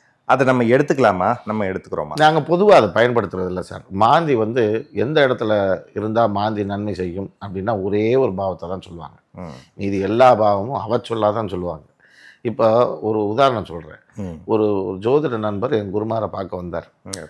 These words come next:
Speaker 2: அவர் பார்க்க வரும்போது எல்லாமே தோஷம் தோஷம்னு பேசினார்.
Speaker 1: ம்.
Speaker 2: இது பார்க்கும்போது, "இது இந்த தோஷம் சார், இவருக்கு சுக்கிர தோஷம் இருக்கு, இவருக்கு சூரிய தோஷம் இருக்கு, இவருக்கு சந்திர தோஷம் இருக்கு"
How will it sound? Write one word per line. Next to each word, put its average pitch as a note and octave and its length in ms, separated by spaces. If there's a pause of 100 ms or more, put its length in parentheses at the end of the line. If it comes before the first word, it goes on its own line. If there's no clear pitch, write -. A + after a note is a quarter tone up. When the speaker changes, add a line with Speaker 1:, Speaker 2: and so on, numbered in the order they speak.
(160)
Speaker 2:
அவர் G#2+ 260
பார்க்க C#3+ 300
வரும்போது G#2+ 760
எல்லாமே F3 560
தோஷம் D3 420
தோஷம்னு C3 380
பேசினார். F2+ 340 (180)
Speaker 1:
ம். G2+ 200
Speaker 2:
இது F#2+ 120
பார்க்கும்போது, A2 500
"இது G#2 120
இந்த G2 180
தோஷம் F2+ 340
சார், F2+ 260 (260)
இவருக்கு F#2+ 240
சுக்கிர G#2+ 320
தோஷம் G2+ 260
இருக்கு, G#2 140
இவருக்கு G2 200
சூரிய G#2+ 240
தோஷம் F#2+ 260
இருக்கு, F#2+ 180
இவருக்கு G2+ 220
சந்திர G2+ 220
தோஷம் F#2+ 300
இருக்கு" E2 320